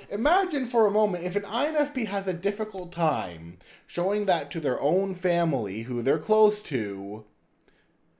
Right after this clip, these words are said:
do you really think they're going to willingly show that to a stranger or a friend who they're not that close to?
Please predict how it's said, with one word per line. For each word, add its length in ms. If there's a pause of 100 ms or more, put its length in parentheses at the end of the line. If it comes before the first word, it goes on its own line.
do 100
you 100
really 380
think 380
they're 100
going 400
to 140
willingly 1000
show 320
that 260
to 140
a 80
stranger 720
or 220
a 120
friend 460
who 160
they're 240
not 640
that 280
close 440
to? 420